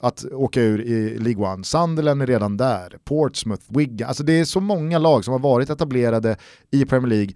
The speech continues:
som ett, två, tre år senare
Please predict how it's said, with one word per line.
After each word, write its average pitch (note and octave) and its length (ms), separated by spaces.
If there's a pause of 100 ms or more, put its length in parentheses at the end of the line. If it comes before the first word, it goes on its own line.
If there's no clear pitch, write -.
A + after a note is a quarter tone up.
(180)
som F3+ 460
ett, D#3 320
två, C#3+ 320 (220)
tre D3+ 180
år B2+ 100
senare A2 520